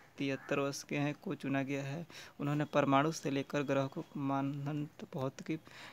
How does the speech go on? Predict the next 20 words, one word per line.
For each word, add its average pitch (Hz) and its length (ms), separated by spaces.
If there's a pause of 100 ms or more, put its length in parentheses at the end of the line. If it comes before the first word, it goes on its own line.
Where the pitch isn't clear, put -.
(320)
प्रणालियों 147 440
में 147 140
विकार 143 400
और 143 140
उतार 139 300
चढ़ाव 135 320
की 143 180
परस्पर 156 440
क्रिया 143 300
की 139 120
खोज 147 380
के - 140
लिए 139 180
सम्मान 151 500
मिलेगा। 160 360
पुरस्कार 143 480
राशि 147 300
का 139 260
आधा 139 160
हिस्सा 147 320